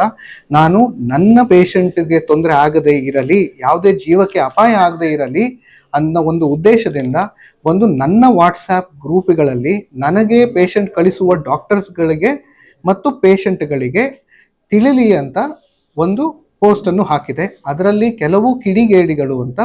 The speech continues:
ಬರ್ದೆ. ಆ ಕೆಲವು ಕಿಡಿಗೇಡಿಗಳು ಯಾಕೆ ಬರ್ದೆ ಅಂದ್ರೆ, ಇತ್ತೀಚೆಗಷ್ಟೇ ಎರಡು ವಾರಗಳ ಮುಂಚೆ ನನ್ನ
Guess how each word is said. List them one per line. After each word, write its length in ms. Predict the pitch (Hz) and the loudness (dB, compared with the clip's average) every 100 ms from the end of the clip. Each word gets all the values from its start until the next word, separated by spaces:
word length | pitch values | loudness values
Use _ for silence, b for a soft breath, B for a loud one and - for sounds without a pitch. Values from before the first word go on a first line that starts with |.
| 220 | -4
ಬರ್ದೆ. 440 | 156 123 113 _ b b b b b | -4 -6 -16 _ b b b b b
ಆ 80 | 147 | -6
ಕೆಲವು 380 | - 175 240 254 | 0 0 2 2
ಕಿಡಿಗೇಡಿಗಳು 680 | 226 220 208 196 190 180 175 | 0 2 4 2 2 0 0
ಯಾಕೆ 340 | 135 160 214 | -2 -2 -4
ಬರ್ದೆ 260 | 170 151 151 | -4 -4 -4
ಅಂದ್ರೆ, 280 | 147 185 | -4 -4
ಇತ್ತೀಚೆಗಷ್ಟೇ 880 | 185 135 131 202 202 214 190 175 - | -4 -6 -6 -2 0 2 0 0 0
ಎರಡು 360 | 185 135 151 190 | 0 2 0 2
ವಾರಗಳ 320 | 180 175 170 | 2 0 -2
ಮುಂಚೆ 380 | 165 151 156 165 | -4 -6 -10 -10
ನನ್ನ 280 | 160 156 | -8 -6